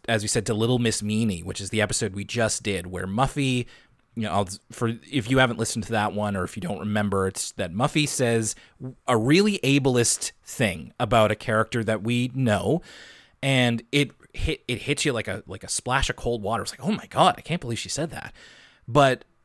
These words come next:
over the course of the episode, we come to understand that, like, it's not that Muffy is, like, the worst person you know. She's really ignorant,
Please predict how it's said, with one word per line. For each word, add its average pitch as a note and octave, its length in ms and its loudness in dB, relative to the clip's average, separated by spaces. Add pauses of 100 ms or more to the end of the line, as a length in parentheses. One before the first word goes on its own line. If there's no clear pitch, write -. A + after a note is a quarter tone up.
(220)
over D3 600 6
the A#2+ 100 -6
course C3 280 2
of A#2+ 40 -6
the A2 120 4
episode, A2 420 0
we G#2+ 80 -6
come A#2 160 -2
to A2+ 100 -4
understand G#2 520 -2
that, - 100 -6
like, F#2 240 -4
it's - 160 -10
not C3 220 4
that E3+ 100 0
Muffy A#2+ 420 -2
is, G2 140 -2
like, F2+ 240 -8
the - 100 -6
worst A2+ 280 2
person A2 360 -2
you F#2 80 -4
know. F2+ 340 -8
She's A#2+ 340 -2 (360)
really C#3+ 360 4
ignorant, A2+ 600 0